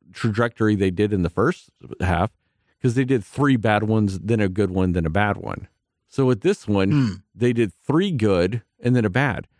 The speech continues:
Speaker 1: So maybe Zack Snyder's Justice League will be great, 'cause
Speaker 2: <laughs> Yeah,
Speaker 1: that's
Speaker 2: if you
Speaker 1: the,
Speaker 2: follow
Speaker 1: that's
Speaker 2: that pattern.
Speaker 1: if you follow the pattern, it's got no choice but to be good.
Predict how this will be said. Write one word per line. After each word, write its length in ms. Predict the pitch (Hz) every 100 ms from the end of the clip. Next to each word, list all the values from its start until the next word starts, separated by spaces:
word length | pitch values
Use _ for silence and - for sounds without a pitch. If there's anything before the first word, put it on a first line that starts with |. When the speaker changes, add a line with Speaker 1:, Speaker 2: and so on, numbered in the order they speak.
| _
Speaker 1:
So 240 | _ - 131
maybe 380 | 127 147 247 214
Zack 300 | 98 90 -
Snyder's 400 | 104 92 85 82
Justice 400 | 87 87 92 -
League 120 | 107
will 120 | 120
be 100 | 143 147
great, 460 | 117 160 294 247 - _ _ _
'cause 360 | - 117 113 107 _
Speaker 2:
<laughs> 260 | 120 - -
Yeah, 440 | 135 - - -
Speaker 1:
that's 180 | - 233
Speaker 2:
if 100 | -
you 100 | 233 220
Speaker 1:
the, 60 |
Speaker 2:
follow 340 | 185 214 196 214
Speaker 1:
that's 280 | - 214
Speaker 2:
that 20 | -
pattern. 440 | - - - -
Speaker 1:
if 160 | 107 117
you 80 | 175
follow 320 | - 214 220
the 120 | 170
pattern, 440 | 147 208 151 120 120
it's 300 | 135 127 -
got 180 | - 147
no 200 | 123 135
choice 340 | 123 120 117 -
but 160 | 101
to 40 | 90
be 120 | 87
good. 320 | 85 53 50